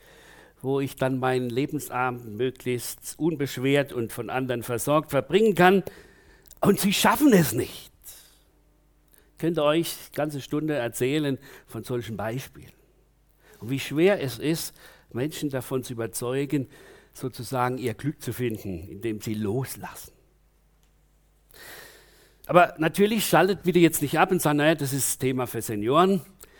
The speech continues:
haben wir damit nichts zu tun." Ja? Genau das wäre das, was ich nicht will. Sondern es geht mir darum, dass mir klar wurde,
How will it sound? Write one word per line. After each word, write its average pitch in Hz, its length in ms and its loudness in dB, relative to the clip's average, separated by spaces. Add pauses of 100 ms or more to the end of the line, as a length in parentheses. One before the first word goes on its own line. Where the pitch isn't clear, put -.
(120)
haben 127 140 0
wir 147 80 6
damit 147 240 6
nichts 151 200 0
zu 143 120 0
tun." 156 400 6 (1120)
Ja? 180 240 6 (560)
Genau 170 460 8
das 175 420 6
wäre 165 500 6 (440)
das, 143 260 0
was 131 140 0
ich 98 120 -4
nicht 190 220 6
will. 127 180 2 (480)
Sondern 208 220 6
es - 160 2
geht 240 180 0
mir 202 120 6
darum, 226 440 4 (720)
dass 175 320 -2 (400)
mir 160 340 4
klar 196 540 -2
wurde, 131 580 -2